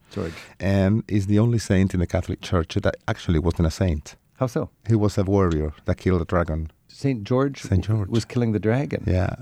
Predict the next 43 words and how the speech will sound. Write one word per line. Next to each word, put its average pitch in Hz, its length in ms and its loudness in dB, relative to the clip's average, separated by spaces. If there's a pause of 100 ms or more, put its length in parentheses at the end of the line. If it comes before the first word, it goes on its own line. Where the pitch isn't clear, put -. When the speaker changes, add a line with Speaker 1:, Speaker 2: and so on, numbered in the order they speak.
(200)
Speaker 2:
and 98 400 0
it 90 180 -6
wasn't 110 240 2
a 92 40 -2
saint, 123 360 -2
actually, - 400 -4
but, - 340 -6
uh, - 120 -4 (100)
<laughs> - 140 -16
Speaker 1:
So 143 180 0
there, 156 220 -2
there 160 180 0
are 139 180 2
a 123 80 2
lot 117 480 -2
of 101 300 -4
festivals 101 560 -4
when 90 120 0
you 90 60 -2
travel 87 320 -2
in - 120 -12
Spain. - 240 -4
Speaker 2:
Oh, - 20 -2
yeah. - 280 -6
Speaker 1:
And 98 300 -2 (140)
almost 143 300 -2
all 107 120 2
of 87 80 0
them 78 140 -6
seem 143 320 0
to - 80 -2
be 64 140 -4
related 82 320 -2
to - 80 -6
the - 80 -10
church. - 500 -4
Speaker 2:
Mm. 82 160 -4 (220)
Speaker 1:
Talk 202 180 -6
about 170 160 -4
a 113 40 -4
couple 123 280 0
of 98 140 -2
the, 95 140 0